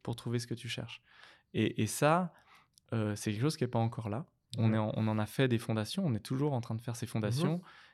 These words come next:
Speaker 1: Et le défi des prochaines années, il va, il va, il y aura des défis théoriques, bien sûr.
Speaker 2: Mhm.
Speaker 1: On, on, on s'intéresse à,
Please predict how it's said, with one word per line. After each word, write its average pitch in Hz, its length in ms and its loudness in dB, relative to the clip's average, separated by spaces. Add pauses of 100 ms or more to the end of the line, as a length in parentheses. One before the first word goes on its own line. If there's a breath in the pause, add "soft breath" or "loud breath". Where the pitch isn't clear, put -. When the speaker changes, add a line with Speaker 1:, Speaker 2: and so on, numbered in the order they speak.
(120 loud breath)
Speaker 1:
Et 113 120 0
le 113 120 4
défi 127 600 0 (340)
des 117 240 0
prochaines 120 480 0
années, 131 340 2 (680 loud breath)
il 110 180 0
va, 127 460 4
il 113 120 -2
va, 113 360 2
il 113 80 -2
y 117 80 6
aura 120 160 4
des 113 120 2
défis 110 280 0
théoriques, 117 500 2
bien 107 160 0
sûr. 127 400 0
Speaker 2:
Mhm. 123 100 2
Speaker 1:
On, 127 300 2
on, 117 100 -2
on 113 80 -2
s'intéresse 113 640 -2
à, 104 200 -4